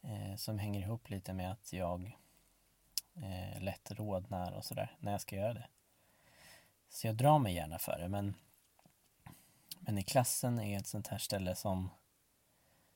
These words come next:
som det känns mer okej att, eh, att göra det. Fast jag rodnar till och med, för det gör jag oftast. Även i klassen.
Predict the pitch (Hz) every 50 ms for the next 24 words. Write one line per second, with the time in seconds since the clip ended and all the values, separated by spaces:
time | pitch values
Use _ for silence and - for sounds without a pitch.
0 | _ _ _ _ - - - 104 104 98 - - 98 92 104 104 101 120 143 147
1 | 131 104 95 95 92 - - 143 139 - - - - - - - - - - -
2 | - - 95 - - _ - - - - - _ _ _ _ _ _ _ _ _
3 | _ _ _ _ _ _ _ - - - - - - _ _ _ _ _ _ _
4 | _ - 143 113 98 95 92 92 95 - - - - - 110 104 101 110 143 135
5 | - - - 117 - - - - _ _ _ _ _ _ _ _ _ _ _ _
6 | _ _ - - - - - - 123 - - - 113 110 107 101 104 107 113 104
7 | 90 - - - - - - - - - - - 104 110 117 107 104 107 110 92
8 | 85 90 - - - - - - - - - - - _ _ _ - - _ _
9 | - - - - - - - - _ _ _ _ _ - 98 95 95 90 90 90
10 | - - 117 117 - - - - -